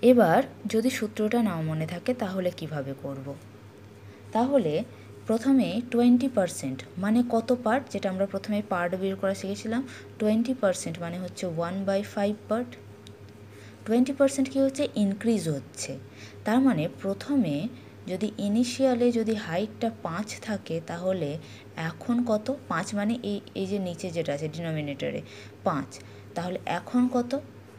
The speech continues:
এখন হবে পাঁচ plus এক ছয়। এবার টোয়েন্টি ফাইভ পার্সেন্ট বে-, বেসটা increase করেছে। টোয়েন্টি ফাইভ পার্সেন্ট মানে one by four। one by four increase করা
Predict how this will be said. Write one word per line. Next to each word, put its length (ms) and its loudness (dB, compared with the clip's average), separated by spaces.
এখন 220 2
হবে 180 -2
পাঁচ 180 -4
plus 200 -2
এক 60 -10
ছয়। 320 -6
এবার 200 6
টোয়েন্টি 360 2
ফাইভ 220 2
পার্সেন্ট 400 2
বে-, 240 0
বেসটা 360 0
increase 320 -4
করেছে। 320 -6
টোয়েন্টি 360 2
ফাইভ 160 0
পার্সেন্ট 300 0
মানে 160 -2
one 120 -4
by 120 4
four। 180 -2
one 180 -2
by 120 6
four 140 -2
increase 360 0
করা 140 4